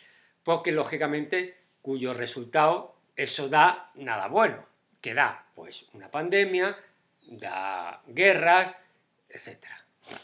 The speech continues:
Si os acordáis, hace años, el Papa, eh,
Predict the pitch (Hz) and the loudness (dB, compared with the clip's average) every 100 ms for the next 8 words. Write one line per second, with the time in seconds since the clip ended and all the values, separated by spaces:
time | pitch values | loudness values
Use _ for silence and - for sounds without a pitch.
0 | - _ _ _ _ _ _ _ _ - | -20 _ _ _ _ _ _ _ _ -18
1 | _ _ _ _ _ _ - - 185 190 | _ _ _ _ _ _ -14 -6 -2 0
2 | 185 185 190 - 160 202 214 254 233 220 | 0 0 -2 -6 -6 -4 -2 -2 -2 -2
3 | 190 185 170 196 - _ _ _ _ _ | -2 -2 -2 -8 -16 _ _ _ _ _
4 | 139 127 208 185 151 - _ _ _ _ | -12 -2 -2 -2 -6 -10 _ _ _ _
5 | _ _ _ _ _ _ _ _ _ _ | _ _ _ _ _ _ _ _ _ _
6 | _ _ _ _ _ _ _ _ _ _ | _ _ _ _ _ _ _ _ _ _
7 | _ - 147 147 139 139 135 131 123 120 | _ -14 -8 -4 -2 0 0 0 -2 -4
8 | 113 110 | -8 -14